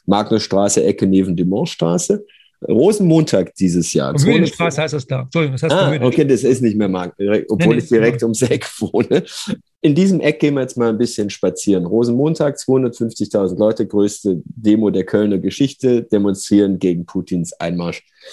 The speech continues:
Speaker 1: in die Ukraine. Das endet Ulrichgasse, Ecke Christophstraße. Gehen wir, ähm, und was hat diese Demonstration, also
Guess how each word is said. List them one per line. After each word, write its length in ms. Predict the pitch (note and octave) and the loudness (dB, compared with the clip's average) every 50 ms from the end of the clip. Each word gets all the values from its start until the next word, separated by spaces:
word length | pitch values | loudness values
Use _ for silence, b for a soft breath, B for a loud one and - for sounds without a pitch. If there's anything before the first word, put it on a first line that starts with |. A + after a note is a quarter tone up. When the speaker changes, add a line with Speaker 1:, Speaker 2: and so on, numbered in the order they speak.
| B B | B B
Speaker 1:
in 160 | - G#2 F#2+ | 0 2 4
die 80 | F2+ G2 | 4 2
Ukraine. 560 | - F#2+ F#2+ - G2+ F2+ F2+ G#2 B2 D3 D3+ | 2 0 0 0 0 2 2 2 2 2 2
Das 280 | - G#2+ G#2 - - _ - | 0 0 -2 -4 -6 _ -2
endet 460 | G2+ A2 A#2+ B2 A#2+ B2 A#2+ A#2+ - | 0 0 2 2 2 0 0 0 0
Ulrichgasse, 1040 | - B2 B2+ B2+ A#2+ B2 A#2 A#2 - - - G2 G2 F#2+ - - - G2 G2 - - | 2 4 4 4 4 2 0 0 -2 -4 -2 -2 -2 -2 -4 -2 -2 0 0 0 0
Ecke 400 | F#2 F#2 - - - F#2+ F#2 F2 | -2 -6 -6 -4 -2 0 0 0
Christophstraße. 1160 | - - - A2 G#2 - - - G2 - - - - - D#2 C#2 G#1 - - - - C2+ - B B B B B B B B B _ | -2 -4 -2 -2 -2 0 0 -2 -2 -2 -4 -8 -10 -8 -8 -8 -8 -8 -10 -10 -10 -12 -12 B B B B B B B B B _
Gehen 300 | - - - G#2+ G#2+ C#3 | -18 -8 -2 0 2 2
wir, 300 | D#3 D3 C#3+ C3+ B2 - - | 2 2 2 0 0 -2 -2
ähm, 360 | A2 A#2 A2+ A2+ A2+ A2+ A#2 A2+ - b b b | 0 0 2 2 2 0 -2 -4 -8 b b b
und 280 | b A#2 A2+ G2+ - - _ _ _ _ | b 2 2 0 0 -6 _ _ _ _
was 180 | - G#2 - - | -2 0 0 2
hat 140 | B2 A#2+ - | 0 0 2
diese 220 | A#2 A2+ G#2+ G#2+ F#2+ | 2 2 4 2 2
Demonstration, 920 | - G#2+ G#2+ G#2+ G#2 - - - G2 F2+ E2+ - - G#2 G#2 A#2+ A#2+ - | 2 2 0 0 0 -2 -4 -4 -4 -4 -4 -2 0 0 2 2 0 0
also 300 | - F#2 F#2 F2+ D#2+ C#2 | -2 -2 0 -2 -2 -4